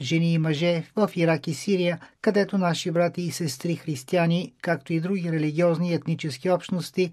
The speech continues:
са ежедневно подложени на тежки изпитания. Това каза папа Франциск, умолявайки за края на тази ситуация на срещата с Мар Геваргис трети,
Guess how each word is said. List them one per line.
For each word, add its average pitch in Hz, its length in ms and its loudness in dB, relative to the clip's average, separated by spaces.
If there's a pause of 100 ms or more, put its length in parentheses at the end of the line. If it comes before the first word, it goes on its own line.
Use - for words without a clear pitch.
(260)
са - 160 0
ежедневно 170 600 2
подложени 160 560 0
на 165 120 0
тежки 156 400 -4
изпитания. 170 720 0 (720)
Това 226 180 4
каза 208 320 0
папа 175 300 2
Франциск, 170 680 -4 (140)
умолявайки 180 680 2
за 175 160 0
края 156 260 2
на 151 120 -2
тази 143 300 -4
ситуация 175 720 0 (460)
на 240 100 6
срещата 202 520 0
с 170 240 -6
Мар 175 300 4
Геваргис 160 680 -2
трети, 175 480 0